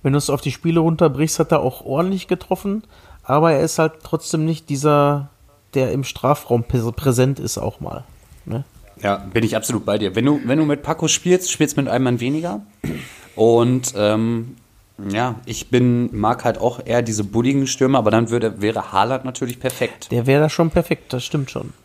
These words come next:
Speaker 2: Ja. <clears throat> Und, ähm, ja, aber ich hab gerade so nachgedacht, so, was gibt's denn sonst noch so für geile alte, ähm,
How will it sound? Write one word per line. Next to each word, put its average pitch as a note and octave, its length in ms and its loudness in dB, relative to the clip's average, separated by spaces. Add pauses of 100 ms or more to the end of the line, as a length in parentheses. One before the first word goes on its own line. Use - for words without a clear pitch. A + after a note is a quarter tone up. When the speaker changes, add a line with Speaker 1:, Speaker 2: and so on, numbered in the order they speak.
(240)
Speaker 2:
Ja. A2 260 -2 (160)
<clears throat> - 140 -20
Und, G#2 1040 0
ähm, G2 500 0
ja, A2 220 2
aber G#2+ 80 -6
ich G#2 120 -8
hab B2 100 -10
gerade B2 200 -2
so A2 180 0
nachgedacht, G#2+ 440 -2
so, G2 120 -4
was G2+ 140 -6
gibt's - 180 -2
denn G#2+ 100 4
sonst A#2 200 2
noch A#2+ 80 2
so F#2+ 100 0
für G2 160 -6
geile G2 440 -4
alte, F#2 520 0
ähm, F#2 440 0